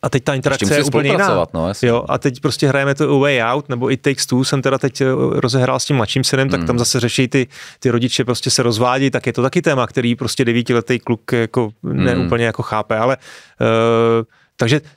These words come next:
Speaker 1: ten společný čas je pro mě ta hodnota, která je vlastně u těch videoher jako naprosto zásadní. A
Speaker 2: Mhm.
Speaker 1: proto si myslím, že tohle je vlastně, to bychom měli začít. Najít hry, který můžete hrát s dětma dohromady. Jo?
Speaker 2: Mhm.
Speaker 1: A už třeba se to můžou být hry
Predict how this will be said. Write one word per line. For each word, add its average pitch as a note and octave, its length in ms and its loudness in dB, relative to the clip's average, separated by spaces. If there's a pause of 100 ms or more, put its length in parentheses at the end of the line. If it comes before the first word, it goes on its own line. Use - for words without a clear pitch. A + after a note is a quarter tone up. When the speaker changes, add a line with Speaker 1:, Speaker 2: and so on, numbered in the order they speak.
Speaker 1:
ten D3+ 160 0
společný F3 480 2
čas - 260 0
je E3+ 60 2
pro D3+ 180 0
mě D#3 140 2
ta D#3+ 120 0
hodnota, C3+ 520 0
která C3 440 0
je C3 120 4
vlastně B2 500 0
u C3 80 -2
těch B2+ 180 0
videoher A#2 320 2
jako A2+ 160 0
naprosto A2+ 320 0
zásadní. G2 560 -4
A - 40 -4
Speaker 2:
Mhm. F2 100 2
Speaker 1:
proto E2 260 0
si C#3+ 120 -2
myslím, B2+ 300 0
že A#2 60 0
tohle C#3+ 300 0
je A#2+ 40 2
vlastně, A2+ 280 -2
to C3+ 160 -2
bychom C3 260 -2
měli G2+ 180 0
začít. G2 320 -6
Najít C3 260 0
hry, B2 240 2
který B2 240 -2
můžete B2 280 0
hrát A#2+ 260 0
s - 80 -14
dětma A#2 440 0 (220)
dohromady. G#2 520 -2 (160)
Jo? - 120 0
Speaker 2:
Mhm. G#2+ 140 -2
Speaker 1:
A B2+ 220 0
už D#3 140 0
třeba C3 280 -2
se C3+ 160 -4
to C3+ 120 -2
můžou B2+ 220 2
být B2 120 2
hry A#2+ 180 2